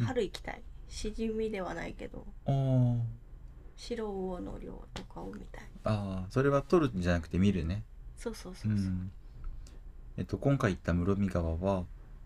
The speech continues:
Speaker 2: えー、七月以降は、えっと、一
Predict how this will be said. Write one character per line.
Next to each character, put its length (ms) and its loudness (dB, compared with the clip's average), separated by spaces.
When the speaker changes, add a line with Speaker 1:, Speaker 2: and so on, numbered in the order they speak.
Speaker 2:
え 420 0
ー、 40 -16
七 260 -2
月 340 4
以 80 4
降 280 4
は、 240 4
え 140 -4
っ 40 -10
と、 420 -6
一 120 0